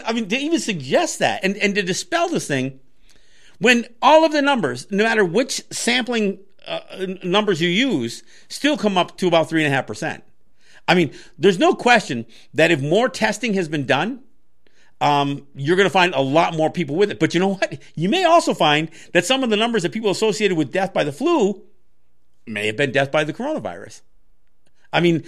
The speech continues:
this thing, uh, Jake was just filling me, this thing's been around. I mean, this thing b-, became known in, at, in December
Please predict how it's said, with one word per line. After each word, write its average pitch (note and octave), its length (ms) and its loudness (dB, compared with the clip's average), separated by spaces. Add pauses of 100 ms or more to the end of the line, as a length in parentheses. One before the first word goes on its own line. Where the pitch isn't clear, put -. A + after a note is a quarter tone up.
(480)
this G3 360 2
thing, A3 460 0
uh, F3+ 140 -4 (260)
Jake G#3 200 4
was G#3 120 -2
just G#3 120 2
filling G#3+ 220 4
me, A#3+ 80 4
this F#3 220 -2
thing's E4+ 160 2
been E3 340 4
around. C#3 800 2
I C#3 80 0
mean, C3+ 200 0
this F#3+ 140 -2
thing A#3 300 -2 (180)
b-, A2+ 160 -20
became C3+ 560 0
known B2 500 2 (420)
in, C#3+ 460 0
at, C#3+ 280 -4
in C#3+ 100 -2
December G3+ 520 -2